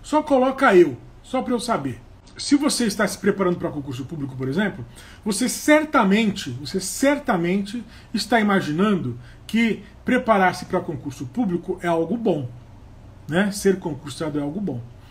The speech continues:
Então, então, o que que você tem que fazer? Você tem que associar o seu tempo de estudos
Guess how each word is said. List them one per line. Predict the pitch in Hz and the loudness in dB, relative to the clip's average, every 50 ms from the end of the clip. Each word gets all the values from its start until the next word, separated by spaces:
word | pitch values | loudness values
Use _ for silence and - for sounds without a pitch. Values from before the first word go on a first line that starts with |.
| - - - - - - | -20 -20 -20 -18 -10 -4
Então, | - 233 220 226 - 277 294 262 190 117 - - - - - - - - - - - - - - | -2 0 0 4 4 6 6 6 2 -2 -6 -12 -18 -20 -20 -20 -20 -20 -20 -20 -20 -20 -12 -2
então, | - 196 190 185 202 240 254 220 139 117 - - - - - - - - - - | 0 0 0 2 2 2 2 2 0 -4 -10 -18 -20 -20 -20 -20 -20 -20 -20 -4
o | |
que | - - 294 | -2 0 0
que | 294 - | 0 0
você | 269 294 - 277 254 | -2 0 0 0 0
tem | - 247 240 | 0 0 -2
que | - | 0
fazer? | - 226 208 160 135 143 | 0 0 0 0 0 -2
Você | 143 151 165 226 | -4 -4 -4 -4
tem | 240 277 | -4 -2
que | - 311 | 0 0
associar | 302 285 - - 311 - - - 233 220 | 0 0 0 -2 -2 -2 -2 -2 0 0
o | 208 196 | 0 0
seu | - 190 180 | -2 -4 -4
tempo | 180 - 202 202 196 185 | -2 0 0 0 0 -2
de | 151 143 | -4 -6
estudos | 139 127 - - - 233 220 151 127 120 - - - | -6 -8 -8 -6 -4 -4 -2 -2 -4 -8 -10 -14 -16